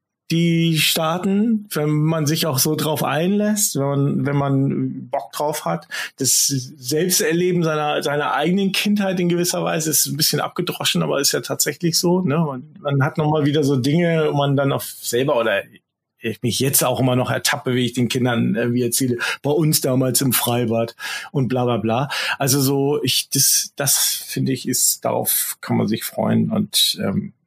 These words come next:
ja, ich finde, dass da ist unwahrscheinlich viel, ähm,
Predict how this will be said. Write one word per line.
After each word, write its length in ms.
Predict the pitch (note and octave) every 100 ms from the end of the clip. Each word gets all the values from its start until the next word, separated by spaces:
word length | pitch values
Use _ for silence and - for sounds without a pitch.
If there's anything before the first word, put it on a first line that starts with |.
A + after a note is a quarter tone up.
| _ _
ja, 160 | A2 A#2
ich 160 | -
finde, 320 | - B2 A#2+ A#2 - - -
dass 380 | A#2+ A2+ - - _ _ _ _ G#3 - -
da 400 | D3+ C3+ B2 C3
ist 280 | D3+ - F3+
unwahrscheinlich 640 | E3 D#3 C#3+ D3+ C#3 C3+
viel, 600 | - - D3 C#3+ C#3 C3+ C3 - - C#3
ähm, 720 | C3+ C3 B2+ B2+ B2 A#2+